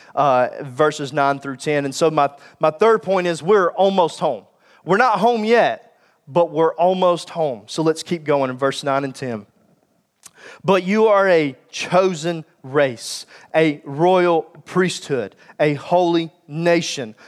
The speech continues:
a people for his own possession, that you may proclaim the excellencies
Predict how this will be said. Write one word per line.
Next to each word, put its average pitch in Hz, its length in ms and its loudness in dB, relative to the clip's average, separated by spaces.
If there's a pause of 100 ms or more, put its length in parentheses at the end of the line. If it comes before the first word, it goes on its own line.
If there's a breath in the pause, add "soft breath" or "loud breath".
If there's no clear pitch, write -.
a 160 80 0
people 214 420 0
for 180 220 -2
his 151 280 -4
own 180 220 0
possession, 160 500 -2
that 139 160 -2
you 165 220 -6
may 180 200 2
proclaim 156 540 -2
the 131 140 -2
excellencies 143 840 -4